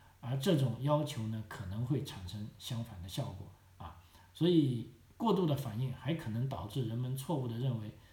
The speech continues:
neplan分数能够真正预测学生未来的能力啊，仅仅因为一次考试成绩而否定学生的价值呢，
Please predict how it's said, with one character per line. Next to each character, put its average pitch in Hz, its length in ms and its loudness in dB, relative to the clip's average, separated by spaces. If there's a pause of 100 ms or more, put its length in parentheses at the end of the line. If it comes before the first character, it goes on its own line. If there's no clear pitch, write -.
(200)
neplan 143 380 -2
分 131 240 2
数 131 180 -2
能 107 220 -4
够 120 120 -2
真 147 240 2
正 147 240 0
预 135 140 0
测 - 200 -4
学 117 220 -8
生 123 240 -2 (400)
未 180 180 6
来 110 160 -2
的 110 120 -4
能 104 220 -2
力 135 260 2 (240)
啊， 87 200 -10
仅 165 160 6
仅 139 180 6
因 147 140 6
为 143 80 4
一 147 140 2
次 147 180 0
考 107 240 -6
试 143 200 -2
成 120 200 -2
绩 123 120 -4
而 120 140 -4
否 107 200 -6
定 123 180 -2
学 120 200 -6
生 131 160 -4
的 117 100 -2
价 120 200 -2
值 101 200 -10
呢， 104 120 -8